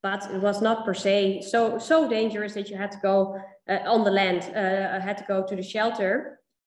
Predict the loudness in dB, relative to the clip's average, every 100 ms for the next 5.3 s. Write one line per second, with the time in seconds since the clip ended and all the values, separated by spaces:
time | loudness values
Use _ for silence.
0 | _ -2 0 2 2 0 0 0 -2 -6
1 | -6 -2 0 -2 -4 -8 -4 -2 -2 -4
2 | -4 -6 -8 -2 -2 -2 -4 -4 0 0
3 | -2 -2 0 2 2 0 -4 -6 -6 -6
4 | -8 -4 -2 0 -2 -4 -6 0 0 0
5 | -2 -4 -12